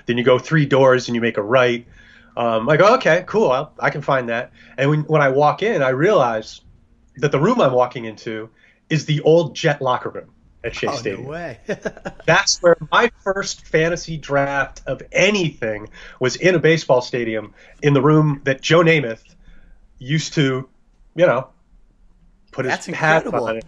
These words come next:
Speaker 1: Yeah. So, and then of course everyone's, like, s-, messing around, and I'm like, "Hey, did anybody know which locker was Namath's?" And they're like, "It's that one." And I'm like, "Okay." And I got my chair right in front of Namath's locker. So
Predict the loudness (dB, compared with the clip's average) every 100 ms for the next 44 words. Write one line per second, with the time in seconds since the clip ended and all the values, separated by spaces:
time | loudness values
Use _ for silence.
0 | -16 -18 -20 -20 -2 2 4 2 0 2
1 | 4 2 0 -2 0 0 0 -2 -2 -2
2 | 0 -2 -2 -2 -4 -4 -16 -16 -12 -2
3 | -2 0 -2 2 2 4 2 0 -2 -2
4 | -2 -4 -6 _ _ -2 2 2 0 -4
5 | 0 2 2 -4 -8 0 0 2 -2 -4
6 | -2 0 2 4 2 0 -4 0 2 0
7 | -2 2 2 0 -4 -4 -8 -18 -20 -20
8 | _ _ -2 0 0 2 4 2 4 2
9 | 2 2 2 2 -2 2 2 2 -4 _
10 | -4 4 4 4 -2 0 0 -4 -6 -4
11 | -2 -2 -4 -10 -10